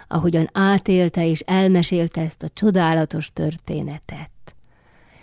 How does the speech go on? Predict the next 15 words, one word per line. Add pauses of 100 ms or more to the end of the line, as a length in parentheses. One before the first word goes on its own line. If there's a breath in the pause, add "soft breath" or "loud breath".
(100)
Az
álom
diktált
neki,
és
ő
követelte
a
létrát,
közel,
egészen
közel
az
ágya
mellé,